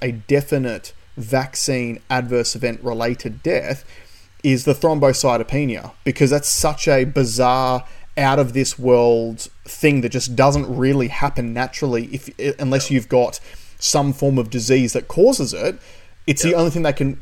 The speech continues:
Speaker 1: categorically say one hundred percent, "Yes, like, this is
Speaker 2: That's what
Speaker 1: caused
Speaker 2: it
Speaker 1: by the
Speaker 2: is.
Speaker 1: vaccine," right?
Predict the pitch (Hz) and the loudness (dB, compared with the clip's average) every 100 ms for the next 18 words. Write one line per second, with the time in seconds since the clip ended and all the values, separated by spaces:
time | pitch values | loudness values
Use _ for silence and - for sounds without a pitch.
0 | - - - 147 139 151 147 131 - 120 | 10 12 12 8 6 6 4 0 2 2
1 | 123 131 139 131 120 139 117 131 127 117 | 2 2 2 0 0 -2 -2 0 2 0
2 | - - - - - - - 131 113 - | -2 -6 -6 -12 -14 -12 -4 -2 0 -2
3 | 131 131 - 135 127 117 120 113 113 - | -2 -2 2 2 2 2 -2 -2 -4 0
4 | 285 120 - 160 | 0 0 -2 -2